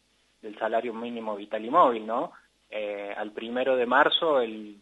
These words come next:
salario mínimo vital y móvil está en doscientos dos mil pesos y la categoría más alta del municipio está en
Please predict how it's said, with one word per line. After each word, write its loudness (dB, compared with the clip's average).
salario -4
mínimo -6
vital -10
y -10
móvil -2
está -8
en -14
doscientos -12
dos -12
mil -14
pesos 0
y -16
la -4
categoría 2
más 0
alta 2
del 4
municipio -4
está -6
en -8